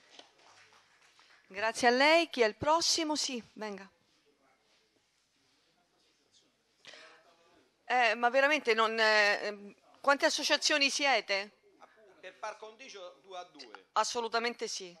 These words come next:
Speaker 1: Una, dai, la
Speaker 2: Eh.
Speaker 1: facciamo parlare per
Speaker 2: Due a due.
Speaker 1: assolutamente, perché, eh, voglio capire poi quanti altri interventi sono rimasti. Mi alzate la mano? Hanno parlato tutti? Quelli che dovevano parlare? Va bene. Allora, eh,
Speaker 2: Allora.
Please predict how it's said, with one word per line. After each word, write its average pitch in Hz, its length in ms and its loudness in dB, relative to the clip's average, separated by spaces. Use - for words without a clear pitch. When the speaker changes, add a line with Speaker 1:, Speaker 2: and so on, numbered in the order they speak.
Speaker 1:
Una, 202 320 -6
dai, 180 160 0
la 170 80 -4
Speaker 2:
Eh. - 20 -6
Speaker 1:
facciamo 190 320 -10
parlare 214 420 -4
per - 20 -14
Speaker 2:
Due 190 80 -8
a 190 40 -6
due. 180 100 -12
Speaker 1:
assolutamente, 202 600 -8
perché, 180 560 -10
eh, 165 560 -6
voglio 302 320 6
capire 330 300 8
poi 359 120 8
quanti 302 280 4
altri 302 220 2
interventi 285 520 0
sono 254 220 0
rimasti. 226 520 0
Mi 208 100 -4
alzate 233 400 0
la 214 100 0
mano? 226 520 0
Hanno 220 200 -4
parlato 269 380 2
tutti? 330 720 0
Quelli 262 220 -8
che 240 120 -4
dovevano 262 420 -4
parlare? 269 520 -2
Va 247 120 -2
bene. 185 520 -2
Allora, 220 440 -2
eh, 196 60 0
Speaker 2:
Allora. 160 380 4